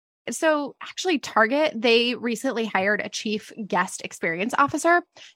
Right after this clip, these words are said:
and that really helped to put an emphasis on personalization and humanizing that guest experience. And this office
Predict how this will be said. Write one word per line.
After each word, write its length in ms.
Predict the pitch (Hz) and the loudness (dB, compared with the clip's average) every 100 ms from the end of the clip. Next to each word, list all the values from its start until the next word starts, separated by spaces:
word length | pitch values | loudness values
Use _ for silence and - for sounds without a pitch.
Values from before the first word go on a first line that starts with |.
| - | 4
and 160 | 269 269 | 6 6
that 180 | 277 | 4
really 240 | 226 226 247 | 0 -2 -2
helped 220 | 214 - | -4 -6
to 80 | 214 | -4
put 200 | 220 214 | 0 2
an 120 | 202 | 2
emphasis 480 | 196 214 214 202 - | -4 -4 -2 -2 0
on 180 | 190 190 | 0 2
personalization 720 | 208 - 214 196 190 190 262 | 0 0 -2 -2 -2 0 0
and 100 | 240 | 0
humanizing 680 | - 202 190 190 196 190 202 | 0 0 2 0 0 -2 2
that 220 | 185 214 | 0 2
guest 240 | 185 180 | 0 0
experience. 560 | 208 - 370 330 269 - | -2 -4 -2 0 -2 -4
And 360 | - 240 220 226 | 0 2 2 -2
this 240 | 220 294 - | -4 -4 2
office 400 | - 285 285 277 | 2 2 -2 -6